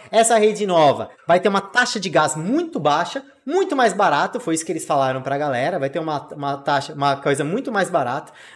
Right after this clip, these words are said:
né? Pra fazer taxas pra galera, pra fazer investimento lá e tudo mais. E eles estão focando, desde o começo, em crescimento de players. O foco deles é crescimento de players. Ficou azul. <laughs> Eu passei o pano, ficou azul agora.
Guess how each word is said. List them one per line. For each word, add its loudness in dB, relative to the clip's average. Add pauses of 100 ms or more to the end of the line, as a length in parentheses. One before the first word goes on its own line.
né? 4 (220)
Pra 2
fazer 0
taxas 0
pra -4
galera, 0
pra -2
fazer -4
investimento -2
lá 2
e -2
tudo -10
mais. -4 (240)
E 2
eles 6
estão 2
focando, 0
desde 4
o -6
começo, 0
em -4
crescimento 0
de 4
players. 2
O -10
foco 2
deles -2 (260)
é 4 (320)
crescimento 2
de 2
players. 2
Ficou 4
azul. 2 (260)
<laughs> -20
Eu -4
passei 2
o 0
pano, 4
ficou 2
azul 0
agora. -2